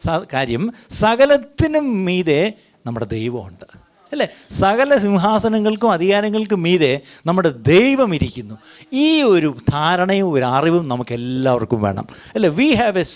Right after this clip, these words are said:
sovereign God. അപ്പം ഇവിടെ നോക്കണം, നമ്മുടെ ദൈവം സകലത്തിന് മുകളിൽ ഇരിപ്പുണ്ട്. നമുക്കറിയാം, അപ്പോസ്തലനായ പൗലോസ് ഈ റോമൻ ചക്രവർത്തിയുടെ കീഴിലാണ് അദ്ദേഹം ജീവിക്കുന്നു, ശുശ്രൂഷിക്കുന്നതൊക്കെ. പക്ഷേ അവിടെ താൻ പറയുമ്പോൾ റോമാലേഖനം പതിമൂന്നാം അധ്യായം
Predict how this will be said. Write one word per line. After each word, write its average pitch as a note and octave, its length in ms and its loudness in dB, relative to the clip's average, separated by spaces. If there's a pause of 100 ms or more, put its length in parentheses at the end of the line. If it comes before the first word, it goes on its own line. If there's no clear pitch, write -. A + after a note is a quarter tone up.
(140)
sovereign B3 540 0
God. C#3+ 340 0 (360)
അപ്പം A3 240 -4 (200)
ഇവിടെ D4 220 -2
നോക്കണം, G#3+ 600 -2
നമ്മുടെ E4 320 -2
ദൈവം C4+ 380 2
സകലത്തിന് C#4+ 600 -2
മുകളിൽ B3 380 0
ഇരിപ്പുണ്ട്. G3+ 380 -2 (960)
നമുക്കറിയാം, A3+ 640 -4 (260)
അപ്പോസ്തലനായ G#3+ 360 2
പൗലോസ് F#3+ 680 0 (480)
ഈ F#3+ 280 -2 (460)
റോമൻ G3 300 0
ചക്രവർത്തിയുടെ F#3+ 500 -2 (360)
കീഴിലാണ് F#3 320 -2
അദ്ദേഹം E3+ 360 -2
ജീവിക്കുന്നു, D#3 380 -4
ശുശ്രൂഷിക്കുന്നതൊക്കെ. D3 720 -8 (480)
പക്ഷേ B3+ 320 -2
അവിടെ C4+ 380 0
താൻ A#3+ 180 0
പറയുമ്പോൾ G3+ 280 0
റോമാലേഖനം F#3+ 560 0
പതിമൂന്നാം G3 440 0
അധ്യായം C3+ 380 -4